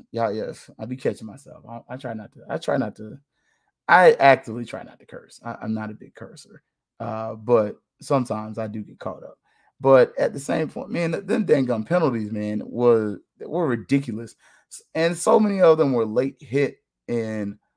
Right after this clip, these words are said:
other penalties that were just terrible. Like, how are we getting late hit penalties? And I know this ain't good for me to not be looking at the screen, but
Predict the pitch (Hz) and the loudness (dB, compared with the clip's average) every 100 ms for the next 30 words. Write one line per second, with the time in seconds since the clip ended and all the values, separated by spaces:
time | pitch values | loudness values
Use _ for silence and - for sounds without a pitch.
0 | _ - 170 160 147 165 147 135 131 123 | _ 0 4 4 2 -2 0 0 -2 0
1 | 101 110 110 120 127 113 - _ - 156 | -2 -2 -6 0 0 0 -10 _ -16 -2
2 | 208 151 110 120 127 123 _ _ _ _ | 4 4 4 -4 -6 -6 _ _ _ _
3 | 269 330 294 285 208 202 156 165 170 185 | -2 2 2 0 -4 -4 2 2 2 -8
4 | - 156 123 101 107 147 170 131 117 113 | -4 -2 -2 -4 -4 -2 2 2 0 -4
5 | 110 101 113 - 104 104 104 104 113 101 | -10 -8 -8 -6 -8 -8 -8 -10 -10 -10
6 | 104 110 - - 120 110 107 113 | -10 -10 -14 -16 -16 -14 -14 -16